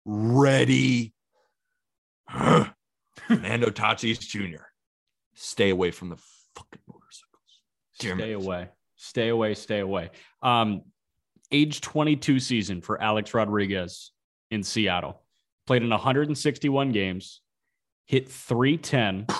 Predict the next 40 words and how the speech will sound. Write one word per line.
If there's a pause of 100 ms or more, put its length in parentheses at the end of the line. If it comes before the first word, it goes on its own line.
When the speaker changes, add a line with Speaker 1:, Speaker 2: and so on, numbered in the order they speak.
(160)
Speaker 2:
with
a
five
sixty
slugging, (380)
forty-two
bombs, (160)
a
hundred
and
twenty-four
driven
in,
forty-six
stolen
bases. (880)
That's
Speaker 1:
Did
you
say
Speaker 2:
probably
the
Speaker 1:
he's
Speaker 2:
best
year
for
Alex
Rodriguez
in,
in
Seattle
and
Texas. (1300)
That's
Speaker 1:
Did
Speaker 2:
the
Speaker 1:
you
Speaker 2:
best
Speaker 1:
say
Speaker 2:
year